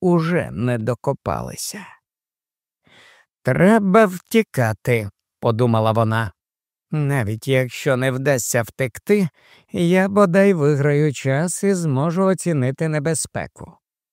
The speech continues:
Іншого шансу може не бути".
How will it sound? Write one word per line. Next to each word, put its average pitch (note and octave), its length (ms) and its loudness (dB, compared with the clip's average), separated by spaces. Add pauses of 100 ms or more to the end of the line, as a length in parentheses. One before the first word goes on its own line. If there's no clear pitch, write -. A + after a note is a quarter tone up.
(340)
Іншого A3+ 720 6
шансу A3 560 2
може F3 400 2
не F3+ 160 0
бути". D3+ 440 -4